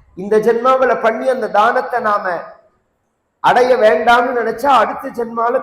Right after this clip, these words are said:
பெருசா அந்த, அந்த புண்ணியம் வந்து சேரும். இந்த ஜென்மாவில பாவத்தை பண்ணி அந்த பாவத்தை நாம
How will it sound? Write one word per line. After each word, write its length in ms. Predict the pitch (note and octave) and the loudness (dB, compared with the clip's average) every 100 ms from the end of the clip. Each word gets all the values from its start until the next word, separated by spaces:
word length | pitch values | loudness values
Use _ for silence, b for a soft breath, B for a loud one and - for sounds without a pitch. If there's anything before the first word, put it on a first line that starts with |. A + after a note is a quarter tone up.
| - | -4
பெருசா 480 | G3 G3 F#3+ - | -4 -4 -10 -12
அந்த, 380 | A#3+ A#3+ G3 - - _ _ _ | -8 -6 -8 -12 -20 _ _ _
அந்த 200 | E3+ E3 | -14 -14
புண்ணியம் 380 | - A3+ A3+ F#3 | -12 -10 -6 -6
வந்து 280 | F3 G3+ | -6 -10
சேரும். 420 | - D#3+ B2+ - - _ _ _ _ _ _ _ _ _ _ _ _ _ _ | -12 -8 -8 -10 -20 _ _ _ _ _ _ _ _ _ _ _ _ _ _
இந்த 280 | E3+ A3+ B3 | -10 -2 0
ஜென்மாவில 680 | A#3+ B3 B3+ C4+ C4 B3 - | 2 0 2 2 2 0 2
பாவத்தை 500 | A3 B3+ C4+ - B3+ | 2 4 0 -2 -4
பண்ணி 340 | B3 B3 C4 | -4 -6 -4
அந்த 220 | C4 A3 | -2 -4
பாவத்தை 500 | A3 A3+ B3+ C4 C4+ | 0 2 2 -2 -4
நாம 320 | A#3 A3+ G#3+ | -4 -4 -6